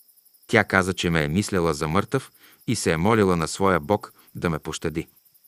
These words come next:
Отведе ме в стаята, където, повит в пеленки, лежеше нашият син, и аз за пръв път видях Утрет, сина на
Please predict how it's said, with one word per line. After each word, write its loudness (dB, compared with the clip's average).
Отведе 2
ме -2
в -8
стаята, -2
където, -2
повит -2
в -20
пеленки, 0
лежеше -2
нашият -4
син, -2
и -6
аз 4
за 0
пръв 2
път 0
видях -2
Утрет, -4
сина -4
на -4